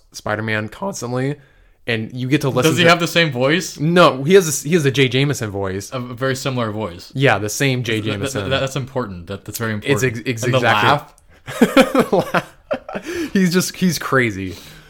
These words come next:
Speaker 1: Um, so, yeah, it makes references to, like, him being a pizza delivery guy, which that was a thing in Spider-Man Two, the game, I think.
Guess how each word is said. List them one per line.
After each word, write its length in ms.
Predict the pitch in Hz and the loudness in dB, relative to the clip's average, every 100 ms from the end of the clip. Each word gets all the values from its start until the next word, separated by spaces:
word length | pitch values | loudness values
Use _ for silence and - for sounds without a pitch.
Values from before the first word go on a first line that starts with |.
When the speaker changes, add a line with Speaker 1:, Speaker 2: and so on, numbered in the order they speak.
| - | -6
Speaker 1:
Um, 380 | 131 120 113 113 _ _ _ _ _ _ | 0 0 0 -4 _ _ _ _ _ _
so, 600 | - - 135 123 120 - - | -8 2 4 6 2 -2 -10
yeah, 220 | - 170 | -2 2
it 140 | 135 135 | 2 2
makes 200 | 139 147 | 0 0
references 380 | 127 127 123 - | 0 0 -4 -2
to, 80 | |
like, 180 | 117 110 | -2 -2
him 160 | 131 117 | -4 -4
being 140 | 110 | -4
a 60 | 98 | -6
pizza 280 | - 123 120 | -4 -4 -2
delivery 380 | 120 117 117 | -2 -2 -2
guy, 240 | 113 110 110 | 0 0 0
which 280 | 104 - - | -2 -8 -12
that 160 | 123 110 | -4 -2
was 160 | 110 104 | -2 -6
a 80 | 107 | -8
thing 280 | 85 107 104 | -6 -4 -4
in 160 | 98 | -6
Spider-Man 540 | - - 104 101 95 90 _ _ _ - | -8 -4 -2 -2 -8 -10 _ _ _ -20
Two, 560 | - 110 120 143 165 | -10 -4 -2 -2 -2
the 100 | 135 | -4
game, 200 | 143 151 | -4 -2
I 80 | 160 | -2
think. 380 | 160 165 180 | 0 -2 -2